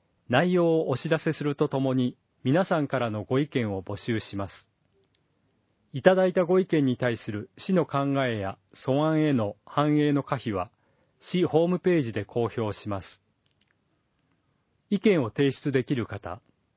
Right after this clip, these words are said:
市内在住、在勤、在学者、市内に事業所などを有する法人、またはその他団体、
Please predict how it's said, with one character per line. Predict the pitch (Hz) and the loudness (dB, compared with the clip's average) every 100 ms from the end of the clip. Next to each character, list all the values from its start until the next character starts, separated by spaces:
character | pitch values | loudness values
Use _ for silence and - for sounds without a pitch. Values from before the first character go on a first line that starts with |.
| _ _ _ _ _ _ _ _ | _ _ _ _ _ _ _ _
市 | - 208 | 0 4
内 | 185 131 | 4 2
在 | 101 127 123 104 | 0 -2 -2 -2
住、 | 117 107 104 - _ _ _ | -2 -2 -6 -12 _ _ _
在 | 131 139 139 | 2 2 0
勤、 | 135 120 110 117 _ - | -2 0 0 -6 _ -8
在 | 120 135 147 | 0 2 2
学 | 151 - | 0 -4
者、 | - 95 - _ _ _ _ _ _ _ _ _ | -8 -10 -10 _ _ _ _ _ _ _ _ _
市 | - 208 | -2 2
内 | 202 165 | 4 4
に | 131 104 | 2 -2
事 | - 117 | -6 0
業 | 175 180 | 2 2
所 | 185 | 2
な | 180 160 | 2 2
ど | 120 | 2
を | 107 | 0
有 | 113 | -2
す | 113 110 | -2 -4
る | 101 | -6
法 | - 123 120 | -2 0 0
人、 | 107 113 104 - _ | 0 -2 -4 -8 _
ま | 120 123 | -6 0
た | 170 | 2
は | 135 | 2
そ | 107 135 | -2 -2
の | 156 | -2
他 | - 110 | -2 -4
団 | 104 98 | -4 -6
体、 | - 104 90 | -6 -6 -6